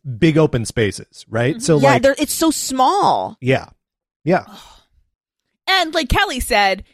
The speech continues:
Speaker 3: the stupid thing of the queen comes and she's talking to her person in squeaky la-, language, and then we
Speaker 2: Yeah.
Speaker 3: have to all get in a bowl, in a bubble to talk it. Why are you talking English? You were communicating perfectly in
Speaker 2: Yes,
Speaker 3: squeaky language.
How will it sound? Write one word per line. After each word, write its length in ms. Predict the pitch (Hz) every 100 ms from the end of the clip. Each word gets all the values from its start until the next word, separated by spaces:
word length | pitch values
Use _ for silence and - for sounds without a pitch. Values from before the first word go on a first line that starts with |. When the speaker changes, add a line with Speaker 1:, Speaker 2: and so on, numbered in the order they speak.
| _ _ _
Speaker 3:
the 140 | 220
stupid 480 | 294 - 349 339 240
thing 180 | 302 269
of 240 | 247 220
the 100 | 196
queen 360 | 214 330 339 202
comes 320 | 247 214 208
and 120 | 220
she's 180 | - 233
talking 340 | - 262 294 277
to 120 | 262
her 240 | 226 208 -
person 360 | - 262 - 214
in 200 | 185 202
squeaky 400 | - - 277 233
la-, 220 | 196 170 -
language, 580 | 185 180 175 170 185 - _ 269
and 100 | 240
then 80 | 262
we 60 | 220
Speaker 2:
Yeah. 80 |
Speaker 3:
have 100 | 175
to 80 | 185
all 160 | 240 247
get 240 | 233 269
in 80 | 233
a 60 | 202
bowl, 380 | 220 233 214 -
in 80 | 214
a 40 |
bubble 360 | 185 233 214 196
to 120 | 214
talk 300 | - 214 202
it. 140 | 202 _ _ _ _
Why 120 | 285
are 100 | 370
you 120 | 403
talking 360 | 427 415 403 403
English? 240 | 427 320 294
You 80 |
were 100 | 339
communicating 880 | - 349 311 359 403 349 294 277 254
perfectly 840 | - 339 392 320 - 185 180 196 - _ -
in 80 | 214
Speaker 2:
Yes, 140 | 196
Speaker 3:
squeaky 300 | 196 392 320
language. 160 | 233